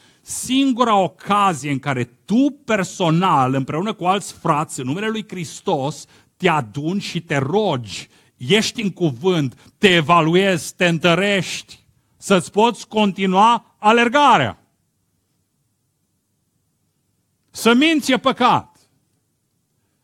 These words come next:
Răspund întrebarea, dar să nu te ții de cuvânt când, atenție, nu că n-ai terminat o lucrare,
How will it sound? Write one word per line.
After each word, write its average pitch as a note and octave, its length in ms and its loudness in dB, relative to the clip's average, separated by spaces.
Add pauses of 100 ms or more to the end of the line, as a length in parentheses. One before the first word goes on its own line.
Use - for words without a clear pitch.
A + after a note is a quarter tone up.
(180)
Răspund C3+ 400 -10
întrebarea, C3 540 -4
dar D3+ 240 -8
să E3+ 180 -14
nu D3 120 -8
te B2+ 140 -12
ții C3+ 240 -14
de C3 120 -12
cuvânt F#2+ 960 -14
când, A2+ 180 -12
atenție, A2+ 640 -14
nu F#2 120 -18
că - 100 -18
n-ai F#3+ 160 -12
terminat C3+ 440 -8
o A2+ 40 -12
lucrare, F#2 460 -16